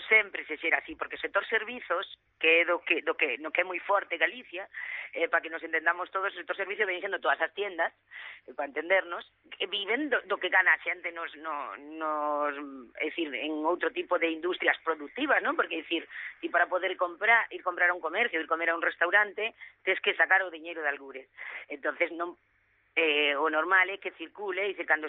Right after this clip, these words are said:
se crean postos de traballo, como este caso, eh, de, de productividade, é dicir, de mateira,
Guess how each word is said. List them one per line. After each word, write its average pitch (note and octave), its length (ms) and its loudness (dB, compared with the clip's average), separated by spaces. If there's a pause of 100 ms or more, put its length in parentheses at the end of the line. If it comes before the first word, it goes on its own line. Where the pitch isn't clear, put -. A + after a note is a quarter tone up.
se D3+ 80 -6
crean D#3 320 0
postos E3 240 -8
de D#3+ 160 -2
traballo, F#3 320 2
como D3+ 160 -10
este D3+ 240 -6
caso, F3 480 0 (320)
eh, D3 80 -8
de, D3 320 -6
de D#3 160 2
productividade, D3+ 800 0
é G3+ 240 -6
dicir, C#3+ 400 -12
de C#3 80 -2
mateira, C#3+ 480 0